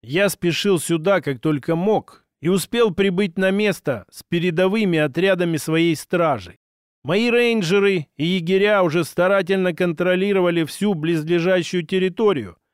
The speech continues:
которая была неплохо так поросшая молодым лесом. Поблизости протекала небольшая река. Что же,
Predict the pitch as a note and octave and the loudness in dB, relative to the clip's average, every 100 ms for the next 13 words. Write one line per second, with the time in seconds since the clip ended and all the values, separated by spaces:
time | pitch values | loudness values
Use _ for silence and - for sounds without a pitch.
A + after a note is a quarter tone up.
0 | _ _ E3+ G3+ A#3+ A3 G#3 G3+ F#3+ D#3 | _ _ -6 0 2 2 2 2 0 0
1 | F#3 G#3+ G3+ E3 D3+ F3+ D#3+ - _ D#3+ | 2 2 2 -2 -2 -2 -2 -12 _ 0
2 | D#3+ F3+ - - D#3+ C#3+ - _ - D#3 | 2 0 -2 -2 0 -2 -6 _ -4 0
3 | E3 D#3 D#3+ D#3 E3+ D3+ - F2+ E2 _ | 0 0 0 0 0 0 -4 -14 -20 _
4 | _ _ _ _ D#3 E3 A#3+ B3+ A3+ G3 | _ _ _ _ -4 -2 0 0 -2 -2
5 | - F3+ - D3+ D3+ C3+ G3 G3+ F3 D#3+ | -4 -4 -2 -2 -2 0 2 2 0 0
6 | D#3 C#3+ - F3+ F3 F3+ E3 G3 B2 - | -2 -2 0 0 2 0 0 -2 -2 -10
7 | _ _ _ _ _ - - F#3 G#2+ F#2+ | _ _ _ _ _ -8 0 0 0 -8